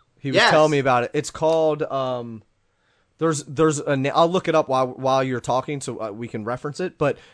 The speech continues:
Speaker 1: it's, it's literally like a, it's a mental thing. I can't see colors when I play.
Speaker 2: Yeah.
Speaker 1: But there, it, s-,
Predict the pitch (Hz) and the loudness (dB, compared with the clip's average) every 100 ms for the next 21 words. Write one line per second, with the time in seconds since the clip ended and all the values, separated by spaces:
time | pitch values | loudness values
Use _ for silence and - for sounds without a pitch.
0 | _ 143 139 - - - 160 - - 135 | _ -6 -4 -8 -10 -2 -2 -2 -8 0
1 | 165 180 160 143 139 139 120 117 131 131 | 2 4 4 4 2 2 0 -2 -4 -4
2 | 123 135 151 139 - - 147 170 202 170 | -2 0 2 0 -2 0 2 2 2 0
3 | - - 147 135 131 113 104 107 98 - | -2 -2 -4 -2 -2 -2 -6 -8 -8 -6
4 | 113 123 156 - 127 113 - 147 139 147 | -4 -4 -6 -8 -6 -6 -2 -2 2 4
5 | 143 143 156 156 135 113 - 127 - | 4 4 2 0 -2 -14 -16 -10 -10